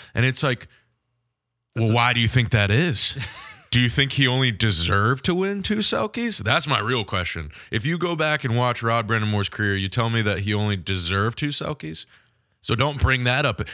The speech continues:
Speaker 1: It's, it's a recycling issue. Why is Rod not in the Hall? Well, why didn't Rod get more Selkies?
Speaker 2: Yeah, the, the argument is, um, falls in upon itself, unfortunately.
Speaker 1: Yeah.
Speaker 2: Um,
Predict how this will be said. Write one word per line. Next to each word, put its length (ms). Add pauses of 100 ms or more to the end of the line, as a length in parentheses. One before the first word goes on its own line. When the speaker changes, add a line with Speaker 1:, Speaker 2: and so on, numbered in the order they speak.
(100)
Speaker 1:
It's, 260 (920)
it's 160
a 60
recycling 720
issue. 440 (220)
Why 200
is 140
Rod 180
not 180
in 100
the 100
Hall? 280 (140)
Well, 120
why 200
didn't 240
Rod 240
get 140
more 160
Selkies? 260
Speaker 2:
Yeah, 160
the, 140
the 220
argument 420
is, 420
um, 540 (240)
falls 260
in 100
upon 280
itself, 480
unfortunately. 600
Speaker 1:
Yeah. 260
Speaker 2:
Um, 180